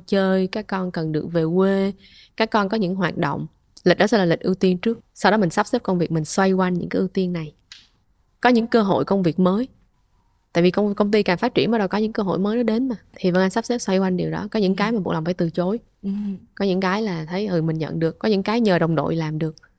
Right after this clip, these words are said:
Speaker 1: Và thậm chí khi nhờ đồng đội làm thì còn có tác dụng là đồng đội được lên sóng,
Speaker 2: Ừ.
Speaker 1: được xuất hiện, được lan tỏa, được thể hiện nhiều. Và lúc này đội ngũ không chỉ bị phụ thuộc vào một hai người nữa, mà đội ngũ được lan rộng ra, chất lượng của đội ngũ cũng tăng lên. Thì nó có cái
Speaker 2: Dạ.
Speaker 1: tác dụng đó.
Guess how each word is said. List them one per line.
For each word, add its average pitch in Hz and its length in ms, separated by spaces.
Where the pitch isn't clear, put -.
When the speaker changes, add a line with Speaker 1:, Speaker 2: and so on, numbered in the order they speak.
Speaker 1:
Và 180 60
thậm 180 180
chí 269 140
khi 269 140
nhờ 196 140
đồng 175 140
đội 156 180
làm 175 180
thì 170 100
còn 175 220
có 220 140
tác 269 180
dụng 196 260
là 202 240
đồng 180 160
đội 160 180
được 170 120
lên 214 160
sóng, 233 280
Speaker 2:
Ừ. 226 180
Speaker 1:
được 180 140
xuất 285 180
hiện, 170 380
được 175 140
lan 214 220
tỏa, 180 480
được 185 160
thể 170 200
hiện 190 200
nhiều. 185 180
Và 180 60
lúc 240 140
này 214 180
đội 165 140
ngũ 185 220
không 233 180
chỉ 170 120
bị 156 300
phụ 151 160
thuộc 180 200
vào 175 80
một 175 180
hai 220 140
người 185 240
nữa, 170 200
mà 247 140
đội 165 120
ngũ 160 240
được - 120
lan 214 200
rộng 180 260
ra, 202 200
chất 294 120
lượng 190 160
của 208 80
đội 185 120
ngũ 175 100
cũng 233 200
tăng 208 220
lên. 208 200
Thì 170 80
nó 180 80
có 240 100
cái 247 140
Speaker 2:
Dạ. - 0
Speaker 1:
tác 254 120
dụng 180 220
đó. 202 160